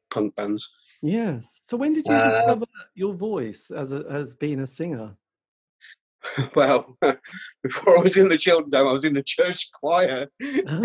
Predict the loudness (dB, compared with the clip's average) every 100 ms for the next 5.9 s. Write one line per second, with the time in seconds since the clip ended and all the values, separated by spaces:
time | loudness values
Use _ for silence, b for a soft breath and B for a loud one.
0 | 2 2 0 0 -2 -2 -4 -6 _ -2
1 | 0 2 0 0 -2 -4 -6 -4 -6 _
2 | -4 -4 2 4 4 2 -6 b b -4
3 | 2 2 2 0 0 0 -6 -14 -6 -6
4 | -6 -8 -8 -8 -10 -14 _ _ _ _
5 | _ _ _ _ _ -8 2 4 4